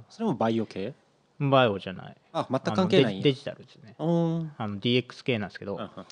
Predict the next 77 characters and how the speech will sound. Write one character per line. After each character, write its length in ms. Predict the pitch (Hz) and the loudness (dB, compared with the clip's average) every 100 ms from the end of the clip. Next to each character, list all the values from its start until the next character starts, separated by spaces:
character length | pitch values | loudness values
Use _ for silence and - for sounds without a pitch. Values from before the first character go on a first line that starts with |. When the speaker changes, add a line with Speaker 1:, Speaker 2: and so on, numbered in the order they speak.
| - | -20
Speaker 2:
そ 100 | - | -12
こ 120 | - 147 | -4 0
の 60 | |
方 120 | 143 | 2
が 80 | 110 | 2
イ 60 | 98 | 0
ケ 160 | - | -4
イ 60 | 101 | -4
ケ 140 | - | -2
で、 340 | 110 143 104 - | 4 4 4 -2
め 100 | 127 | -6
ち 100 | 117 | -2
ゃ 40 | 127 | -2
く 80 | 127 | -4
ち 60 | |
ゃ 40 | 127 | -2
拡 240 | 117 120 | 0 2
大 160 | 110 110 | 0 -2
し 60 | |
て 120 | 117 | -6
て、 340 | - 170 117 - 110 87 _ _ _ - | 0 0 0 -4 -16 -18 _ _ _ -8
Speaker 1:
う 40 | 131 | -4
ん。 20 | |
Speaker 2:
も 80 | 117 | -2
う 40 | |
本 180 | 127 123 | -2 -4
当 180 | - 131 | -2 -2
に 80 | 123 | -2
人 200 | - 120 | 0 2
手 100 | 120 | 4
が 120 | 117 | 2
足 120 | 120 | 0
り 80 | 117 | 0
な 120 | 117 | -2
い 60 | 92 | -4
の 140 | 92 | -8
で、 260 | 92 90 - | -12 -12 -14
Speaker 1:
う 40 | |
ん。 60 | 104 | -20
Speaker 2:
っ 20 | - _ | -20 _
て 80 | 123 | 0
い 60 | |
う 40 | 107 | 0
の 80 | 101 | -2
と、 360 | - 175 - - _ _ | 2 2 0 -10 _ _
も 100 | 131 | -8
う 20 | 113 | -4
新 200 | 139 127 | -2 0
規 120 | 139 | 0
事 120 | 143 | 0
業 160 | 110 95 | 0 -4
や 80 | |
り 100 | 95 | -8
た 140 | - 95 | -8 -8
い 40 | |
か 120 | - | -10
ら 100 | 101 | -18
っ 20 | - | -18
て 140 | - | -12
い 60 | 98 | -8
う 20 | |
の 80 | 101 | -2
で、 320 | 151 117 - _ - | 0 0 -6 _ -12
Speaker 1:
う 40 | |
ー 340 | 110 110 113 | -8 -6 -6
ん。 40 | 113 | -6
Speaker 2:
そ 80 | 120 | -4
こ 120 | 120 | -4
の 80 | 120 | -4
新 240 | - 135 | -2 -2
規 220 | 131 135 | 0 -2
事 80 | 135 | 0
業 180 | 120 101 | 0 0
の 120 | 98 | -2
ユ 100 | 110 | -2
ニ 160 | |
ッ 20 | 123 | -2